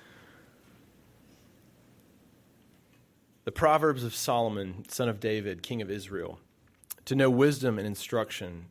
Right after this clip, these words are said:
to understand words of insight, to receive instruction in wise dealing,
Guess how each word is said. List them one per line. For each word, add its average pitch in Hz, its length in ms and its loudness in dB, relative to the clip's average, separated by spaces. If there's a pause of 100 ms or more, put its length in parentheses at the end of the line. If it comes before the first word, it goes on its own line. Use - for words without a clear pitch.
to - 100 -12
understand 107 640 -6
words 113 420 2
of 101 100 -10
insight, 101 560 -4 (480)
to - 100 -8
receive 160 400 0
instruction 143 720 0
in 117 240 -4
wise 110 400 0
dealing, 98 520 -6